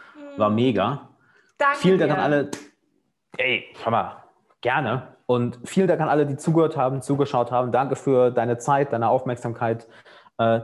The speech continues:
Speaker 1: check Ilans Buch aus, äh, die Website. Ich verlinke einfach unten nochmal alles. Und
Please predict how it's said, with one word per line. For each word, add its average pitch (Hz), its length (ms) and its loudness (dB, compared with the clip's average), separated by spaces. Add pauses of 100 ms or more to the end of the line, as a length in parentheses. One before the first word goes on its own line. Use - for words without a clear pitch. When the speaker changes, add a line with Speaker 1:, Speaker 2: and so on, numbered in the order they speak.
(120)
Speaker 1:
check - 420 -6
Ilans 131 380 -2
Buch 160 240 -8
aus, 120 500 -2 (260)
äh, 110 240 0 (120)
die 127 80 2
Website. 120 420 0
Ich 110 140 -8
verlinke 110 400 -4
einfach 104 300 -10
unten 104 420 -10 (380)
nochmal 98 480 -4
alles. 98 420 -4
Und 87 540 -12